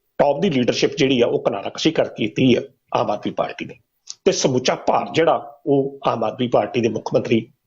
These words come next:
ਭਗਵੰਤ ਮਾਨ ਦੇ ਸਿਰ ਤੇ ਹੈਗਾ। ਤੇ ਦੂਜੇ ਪਾਸੇ ਆਮ ਆਦਮੀ ਪਾਰਟੀ ਦੀ ਜਿਹੜੀ ਜ਼ਮੀਨੀ ਹਕੀਕੀ-, ਅਹ, ਹਕੀਕਤ ਹੈ ਪੰਜਾਬ ਦੇ ਵਿੱਚ, ਉਹ ਸਾਰਿਆਂ ਲੋਕਾਂ ਨੂੰ ਪਤਾ, ਉਹ ਤੇਰਾਂ ਜ਼ੀਰੋ ਵਾਲੀ ਨਹੀਂ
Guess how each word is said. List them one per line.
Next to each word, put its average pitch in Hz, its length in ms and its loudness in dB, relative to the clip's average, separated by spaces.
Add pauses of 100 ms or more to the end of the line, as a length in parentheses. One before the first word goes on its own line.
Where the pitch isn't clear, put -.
(120)
ਭਗਵੰਤ 131 260 0
ਮਾਨ 87 180 -4
ਦੇ - 80 -8
ਸਿਰ - 240 0
ਤੇ 101 100 0
ਹੈਗਾ। - 260 -4 (840)
ਤੇ 202 120 6
ਦੂਜੇ 131 400 0
ਪਾਸੇ 208 320 -2
ਆਮ 147 380 0
ਆਦਮੀ 180 240 0
ਪਾਰਟੀ 151 380 0
ਦੀ 160 100 0
ਜਿਹੜੀ 156 260 0
ਜ਼ਮੀਨੀ 139 480 4
ਹਕੀਕੀ-, 180 480 0
ਅਹ, 147 260 0
ਹਕੀਕਤ 208 320 -2
ਹੈ 151 80 2
ਪੰਜਾਬ 110 340 -4
ਦੇ 127 120 -4
ਵਿੱਚ, 113 300 -4 (460)
ਉਹ 165 80 4
ਸਾਰਿਆਂ - 380 2
ਲੋਕਾਂ 131 240 2
ਨੂੰ 123 100 2
ਪਤਾ, - 180 0
ਉਹ - 340 -2
ਤੇਰਾਂ 147 220 2
ਜ਼ੀਰੋ 110 340 -4
ਵਾਲੀ 117 200 2
ਨਹੀਂ 135 340 -2